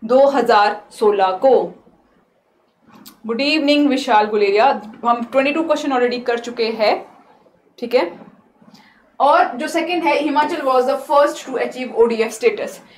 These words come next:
तो जल्दी से मुझे बताओ कि इसका क्या correct answer होने वाला है। इसका जो correct answer होगा वो क्या होगा ट्वेंटी सेकंड का? <clears throat> Himachal Pradesh first नहीं था। ठीक है,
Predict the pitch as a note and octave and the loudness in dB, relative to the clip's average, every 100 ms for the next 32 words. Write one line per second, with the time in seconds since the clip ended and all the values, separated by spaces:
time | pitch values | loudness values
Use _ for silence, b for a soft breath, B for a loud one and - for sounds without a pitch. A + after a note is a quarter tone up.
0 | b - A3+ B3+ C4+ D#4 C4+ C4 C#4 A#3 | b -10 -2 0 0 0 0 2 2 2
1 | A#3 A3+ B3 C4+ C4 B3+ - B3 B3 B3 | 2 4 4 4 0 -4 0 2 2 2
2 | A#3+ A#3 A#3 A#3 A#3+ A3 G#3+ G#3 G#3 A3+ | 0 2 0 0 -2 0 2 4 4 2
3 | C#4+ - _ b b b b _ - - | -6 -14 _ b b b b _ -16 -4
4 | B3+ C4 C4 B3+ B3 A#3+ A#3 A3+ A#3 A#3 | 0 4 2 2 2 2 2 2 0 0
5 | A3 A3+ A3+ A3 A#3 A3 G#3 G3+ C4 C#4+ | 2 2 0 0 0 0 2 2 0 -4
6 | - - A#3 A#3+ A#3+ - A#3 A3+ A3+ C#4+ | -18 -4 -2 -2 -4 -2 -4 0 -2 -2
7 | - - _ _ _ - - _ _ _ | -16 -20 _ _ _ -20 -20 _ _ _
8 | _ _ _ _ _ - - _ _ _ | _ _ _ _ _ -20 -20 _ _ _
9 | _ _ _ _ _ _ _ _ _ _ | _ _ _ _ _ _ _ _ _ _
10 | - - C#4+ C4 - - - _ _ _ | -14 -6 0 0 0 -14 -20 _ _ _
11 | _ _ _ _ _ _ _ _ _ b | _ _ _ _ _ _ _ _ _ b
12 | b b - A#3+ B3 B3 C#4 C#4 C#4 B3+ | b b -10 -2 0 2 4 2 4 2
13 | B3 C4+ - B3 B3+ B3 G#3+ A#3+ A#3 A3+ | 2 -2 0 0 0 -2 -4 -4 -2 -2
14 | A#3 B3+ A3+ A3+ B3 C4+ | -2 -4 -8 -2 -2 -4